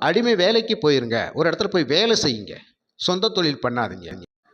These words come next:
அப்ப மீறியும் நமக்கு கையில காசு பணம் இருக்குது அப்படின்னு சொல்லிட்டு நம்ம மனசுக்கு பிடிச்ச மாதிரியான வேலையெல்லாம் செஞ்சுட்டு அப்ப அதுல நஷ்டப்பட்டதுக்கு அப்புறம் கடன் ஆயிருச்சு, வாழவே முடியல, அசிங்கம் அவமானம் வந்துருச்சு அப்படின்னு போய் ஜாதகத்தை பார்க்குறோம். உடனே எனக்கு நல்லது நடக்கும்னா எப்படி நடக்கும்?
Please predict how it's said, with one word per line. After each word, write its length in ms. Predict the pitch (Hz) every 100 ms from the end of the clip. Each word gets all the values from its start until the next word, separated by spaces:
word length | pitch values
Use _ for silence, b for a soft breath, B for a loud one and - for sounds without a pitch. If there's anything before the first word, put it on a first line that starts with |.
| b b
அப்ப 220 | 185 233 208
மீறியும் 600 | 202 254 277 262 254 233
நமக்கு 260 | 190 190 170
கையில 260 | 185 214
காசு 280 | 170 196 214
பணம் 260 | 180 175 165
இருக்குது 280 | 170 170 170
அப்படின்னு 260 | 165 160
சொல்லிட்டு 260 | - 156 160
நம்ம 220 | 160 151 143
மனசுக்கு 540 | 147 170 - 151 156
பிடிச்ச 240 | - 156 160
மாதிரியான 380 | 156 156 151 143
வேலையெல்லாம் 400 | 156 156 156 147
செஞ்சுட்டு 320 | 147 143 165
அப்ப 160 | 160 151
அதுல 200 | 139 135
நஷ்டப்பட்டதுக்கு 640 | 135 135 185 160 143 131 131
அப்புறம் 240 | 147 139
கடன் 300 | 135 160 165
ஆயிருச்சு, 480 | 151 147 135 143 139 - B B -
வாழவே 400 | 143 165 160 170
முடியல, 320 | 151 143 147 139
அசிங்கம் 360 | 131 170 156
அவமானம் 380 | 147 165 156 143
வந்துருச்சு 400 | 139 135 117 143 113 B B B _ _ _ _ _ -
அப்படின்னு 280 | 180 190 180
போய் 120 | 196
ஜாதகத்தை 360 | 175 190 180 185
பார்க்குறோம். 360 | 165 165 175 160
உடனே 220 | 175 220
எனக்கு 240 | 214 196 160
நல்லது 280 | 156 165 160
நடக்கும்னா 380 | 143 139 139 143
எப்படி 240 | 135 135
நடக்கும்? 380 | 127 120 113 110